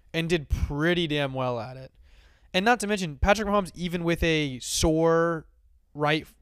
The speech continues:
ankle, still has significantly better field vision and arm strength than Alex Smith. Um, I think if that offensive line can step up and give him even three seconds per drop back,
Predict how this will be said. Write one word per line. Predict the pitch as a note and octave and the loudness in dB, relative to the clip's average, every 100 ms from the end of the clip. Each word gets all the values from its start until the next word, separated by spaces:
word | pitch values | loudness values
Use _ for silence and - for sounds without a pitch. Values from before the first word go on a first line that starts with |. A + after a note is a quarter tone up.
| _ | _
ankle, | D3 D3 D3+ - G#3 A3+ _ _ _ _ _ _ _ _ - | -6 -6 -2 -2 -2 -4 _ _ _ _ _ _ _ _ -10
still | - - G3 G3+ | -6 4 6 6
has | F3+ E3 C#3+ - - | 4 2 0 -6 -10
significantly | - - E3+ D3 E3+ E3 - F3+ D#3+ | -10 -4 -4 0 -2 -2 -4 -4 -4
better | C#3 D3+ D3 D3 C#3+ | 0 2 4 2 0
field | B2 - D#3+ D#3 | -4 -4 0 0
vision | C#3 C#3+ C3+ C#3+ C3+ | 0 -2 -2 -6 -6
and | - C#3+ C3+ B2+ B2 A#2+ - _ | -8 -6 -4 -6 -10 -14 -18 _
arm | C#3+ C#3 | -6 -4
strength | C3 - A#2 C#3+ - - | -8 -14 -16 -18 -16 -16
than | C3+ C3 | -12 -12
Alex | A#2+ A#2 - | -12 -14 -14
Smith. | - C3 - - - - _ _ _ _ _ _ _ _ _ - | -14 -14 -16 -20 -20 -20 _ _ _ _ _ _ _ _ _ -2
Um, | D3 D3 C#3 C3 B2 A#2+ - _ _ _ _ _ - | 2 2 0 -2 -6 -12 -20 _ _ _ _ _ -2
I | D#3+ | 2
think | G#3 A#3 F3+ | 2 2 -2
if | C#3+ | -2
that | D#3+ | 2
offensive | G#3+ A3+ A3 G3+ E3 | 4 2 -2 -4 -2
line | E3 F3 F3 | 0 0 -2
can | D#3+ | -6
step | - D#3 D3+ | -2 0 2
up | D#3 D#3 | 0 0
and | D3+ C#3+ | -6 -6
give | D3 | -4
him | C#3+ D3+ C#3 B2 - _ _ - _ _ _ | -4 -4 -6 -12 -20 _ _ -20 _ _ _
even | E3+ D#3 C#3+ | 0 0 -2
three | - D3 E3 | -4 -4 -2
seconds | - D#3 C#3+ C3+ A#2 | 2 2 2 -4 -10
per | - C#3+ | -6 -6
drop | C3 B2+ A#2 - | -4 -8 -8 -12
back, | A#2 - - | -16 -16 -20